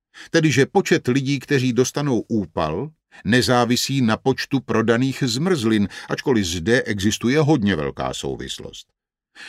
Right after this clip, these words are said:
Oboje je způsobeno horkem. Pokud chceme dokázat, že veganská nebo vegetariánská strava je příčinou delšího života veganů a vegetariánů,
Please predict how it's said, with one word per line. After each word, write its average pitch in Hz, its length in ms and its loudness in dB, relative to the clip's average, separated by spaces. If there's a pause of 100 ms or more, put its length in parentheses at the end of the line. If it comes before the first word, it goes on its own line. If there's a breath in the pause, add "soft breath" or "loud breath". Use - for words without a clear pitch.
(160 loud breath)
Oboje 160 500 2
je 82 160 0
způsobeno 185 680 -2
horkem. 139 600 -4 (960 loud breath)
Pokud 233 260 2
chceme 180 320 0
dokázat, 127 480 0 (220)
že 104 220 0
veganská 143 720 0
nebo 95 360 -2
vegetariánská 104 960 0
strava 120 340 -2
je 104 160 0
příčinou 131 600 -2
delšího 123 580 -2
života 113 440 -2
veganů 117 600 -2
a 107 80 -2
vegetariánů, 76 1080 -6